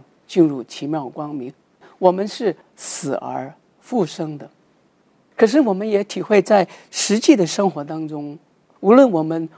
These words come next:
如何的珍惜，如何的努力，生命还是要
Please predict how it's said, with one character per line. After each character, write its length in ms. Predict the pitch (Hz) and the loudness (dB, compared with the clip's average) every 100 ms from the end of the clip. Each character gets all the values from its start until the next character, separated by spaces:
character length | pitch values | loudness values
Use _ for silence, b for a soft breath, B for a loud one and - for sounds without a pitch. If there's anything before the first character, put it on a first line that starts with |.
| b - | b -16
如 440 | 151 156 165 269 | -2 4 6 6
何 300 | - 160 170 | 4 4 4
的 200 | 170 151 | 2 -2
珍 260 | - 196 190 | 2 2 2
惜， 400 | - 135 131 139 b b | -2 -4 -4 -6 b b
如 380 | - 135 147 208 | -14 -4 2 4
何 220 | - 156 | 4 0
的 140 | 151 135 | 0 -2
努 220 | 131 113 | -4 -6
力， 220 | 123 127 - _ _ _ | -8 -10 -12 _ _ _
生 220 | - 285 | 0 4
命 180 | 269 196 | 4 2
还 160 | 135 147 | -6 -12
是 160 | - | -8
要 240 | 156 120 | -8 -10